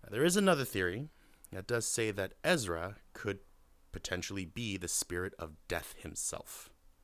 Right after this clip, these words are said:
The actual song, Grim Grinning Ghosts, is heard throughout the attraction itself in various keys. Its name actually comes from a Shakespearean poem called Venus and Adonis. And I quote,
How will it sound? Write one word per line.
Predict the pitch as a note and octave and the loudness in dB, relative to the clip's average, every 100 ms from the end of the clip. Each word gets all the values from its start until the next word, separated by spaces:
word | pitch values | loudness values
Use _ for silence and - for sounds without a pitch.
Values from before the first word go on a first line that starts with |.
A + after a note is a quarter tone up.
| - _ - - - - _ _ - - - _ _ _ - - - - | -20 _ -20 -20 -20 -20 _ _ -20 -20 -20 _ _ _ -20 -20 -20 -6
The | C3 | 4
actual | D#3 F3+ - D3+ | 6 6 4 4
song, | - D#3 B2+ F#2+ A#2 | 6 8 8 8 4
Grim | A2+ G#2+ G#2 | 0 0 0
Grinning | G2 G2+ F#2 | 0 0 0
Ghosts, | F2 D#2+ F#2 - - - | 0 -2 0 0 -2 -2
is | A#2 A2+ | 0 4
heard | - C3+ C#3 | 8 8 6
throughout | B2 B2 A2+ | 2 2 2
the | G#2 | -2
attraction | F#2 - E2 - - B1+ | -4 -8 -10 -8 -10 -10
itself | C#2+ - G#2+ - - | -6 -4 -4 -6 -6
in | F#2+ F#2 | -4 -4
various | F2 E2 D#2+ D2+ | -4 -6 -6 -8
keys. | - C#3 - - - _ - - - - - | -6 -6 -6 -12 -16 _ -20 -20 -20 -20 -10
Its | G#2 G2 - | -6 -2 2
name | D3+ F3+ A2 G2+ | 4 4 2 0
actually | A2 - | -2 -2
comes | A#2 C#3 C#3 | -4 -2 -2
from | C#3 A#2 | -2 0
a | |
Shakespearean | - C3 B2 - A#2+ A2+ | 0 0 -2 -4 -4 -4
poem | - - B2 E2+ | 2 4 4 0
called | D#2 - F#2+ F2+ | -6 -2 -2 -2
Venus | F2 E2 D#2 | -6 -6 -6
and | D#2 | -8
Adonis. | E2 F#2+ E2 G#2 - - - _ _ _ _ - | -6 -6 -6 -8 -12 -12 -18 _ _ _ _ -18
And | E2+ | -16
I | |
quote, | - D3 - | 2 2 2